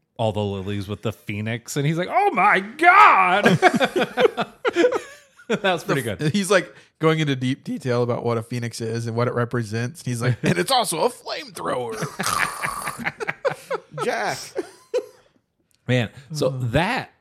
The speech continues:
Speaker 1: ties in to something I actually didn't like about the movie. One of my,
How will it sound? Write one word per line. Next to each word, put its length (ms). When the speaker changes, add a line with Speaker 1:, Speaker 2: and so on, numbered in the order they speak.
Speaker 1:
ties 420
in 320
to 120
something 400
I 80
actually 320
didn't 220
like 160
about 160
the 60
movie. 220
One 200
of 40
my, 300